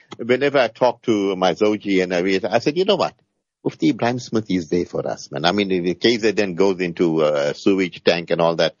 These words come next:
well, we've got a spot there in Scarpskraal. And alhamdulillah, I think, you know, you're talking about eco village. We need to have a village there to, uh, Mufti Ibrahim Smith. The whole country can come and, uh,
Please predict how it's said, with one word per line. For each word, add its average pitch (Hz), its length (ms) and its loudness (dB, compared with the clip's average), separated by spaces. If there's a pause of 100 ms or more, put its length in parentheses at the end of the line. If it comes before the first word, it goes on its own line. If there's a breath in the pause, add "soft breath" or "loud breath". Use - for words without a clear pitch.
(260 soft breath)
well, 80 160 0
we've 113 200 0
got 113 140 0
a 107 80 0
spot 95 400 -2
there 90 260 2
in 82 280 -2
Scarpskraal. 76 720 -2 (320 soft breath)
And 95 120 0
alhamdulillah, 98 1080 0 (260 soft breath)
I 104 120 2
think, 147 260 -4
you 139 160 0
know, 160 80 0
you're 151 80 0
talking 143 180 0
about 120 160 0
eco 131 300 0
village. 107 480 -2 (280)
We 113 100 2
need 123 180 -2
to 120 100 2
have 110 220 2
a 95 100 2
village 98 400 -2
there 87 160 2
to, 78 320 -2
uh, 67 400 -2
Mufti 76 280 -6
Ibrahim 73 240 -2
Smith. 87 200 -6
The 87 80 2
whole 107 160 0
country 98 360 -4
can 80 160 -2
come 80 200 -2
and, 73 140 -4
uh, 69 120 0